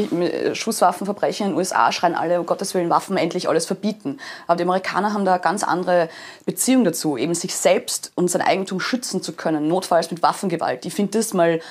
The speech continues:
unabhängig davon, was man von Waffen und irgendjemanden töten hält, kein falscher Gedanke. Ich halte das, ich wär absolut für ein liberaleres Waffenrecht, aber das kann man in Deutschland, glaub ich, nicht laut sagen. Ähm, und da insofern ist eigentlich sogar ja, äh, die Schweiz, äh,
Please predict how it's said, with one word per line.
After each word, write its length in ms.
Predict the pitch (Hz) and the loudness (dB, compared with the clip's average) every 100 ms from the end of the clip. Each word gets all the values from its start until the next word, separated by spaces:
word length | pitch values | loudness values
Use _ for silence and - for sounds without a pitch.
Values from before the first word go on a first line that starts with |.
| - | -8
unabhängig 280 | 214 202 190 | -2 0 2
davon, 260 | 156 165 170 | 2 2 0
was 140 | 170 | 0
man 100 | 170 | 0
von 180 | 165 160 | 0 2
Waffen 320 | 139 - 190 | 2 0 -2
und 180 | 170 170 | -2 -2
irgendjemanden 380 | 170 170 143 143 | 0 0 0 0
töten 300 | 208 226 175 | 0 0 0
hält, 300 | 160 180 - - - - | 2 2 -2 -14 -16 -2
kein 380 | 175 175 - | 2 2 -2
falscher 340 | - 160 156 170 | 0 2 2 0
Gedanke. 480 | 170 165 170 147 - - - | 2 2 2 -2 -6 -16 -8
Ich 140 | - 170 | 0 2
halte 220 | 170 170 | 2 0
das, 160 | - - _ - | -6 -10 _ -2
ich 180 | 175 - - - 165 160 | -2 -4 -14 -8 -4 -2
wär 180 | 160 151 | 2 4
absolut 300 | - - 208 | 4 0 -2
für 120 | - | 2
ein 180 | 147 147 | 2 2
liberaleres 560 | 151 156 143 135 139 - | 2 4 2 2 -2 0
Waffenrecht, 480 | - 151 160 160 143 | 0 0 0 0 0
aber 120 | 147 | 0
das 280 | 151 - - - - | -2 -6 -10 -16 -10
kann 160 | - 156 | -2 0
man 80 | 147 | 2
in 40 | |
Deutschland, 280 | 143 - 156 | 2 0 -2
glaub 140 | 143 | -2
ich, 80 | 147 | -2
nicht 200 | 190 - | -4 -2
laut 220 | 131 131 | -2 -2
sagen. 380 | - 127 143 170 - - - - | -2 0 0 -4 -8 -16 -18 -2
Ähm, 300 | 170 170 170 - | 2 4 2 2
und 200 | 180 175 - | 2 2 2
da 200 | 170 165 | 4 6
insofern 380 | 214 233 262 269 | 4 2 4 2
ist 140 | - | 4
eigentlich 200 | 190 214 | 2 2
sogar 220 | 208 202 190 | 0 2 4
ja, 260 | 190 185 | 6 4
äh, 160 | - 180 | 4 0
die 100 | 196 | -2
Schweiz, 460 | - 214 - - - | 0 2 0 -4 0
äh, 260 | 160 156 | 0 0